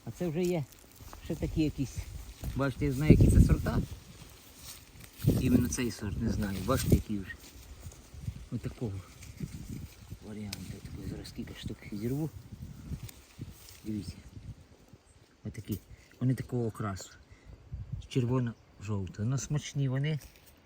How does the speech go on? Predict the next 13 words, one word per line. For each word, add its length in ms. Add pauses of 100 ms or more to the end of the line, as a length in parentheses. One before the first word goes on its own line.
(140)
Такі 220
не 120
сильно 400 (440)
великі, 420
такі 180
середні. 540 (3000)
Якраз 280
достигли, 500
дивіться, 300
сік. 220 (2000)
Гарні. 340 (880)
Отакі, 320
бачите. 360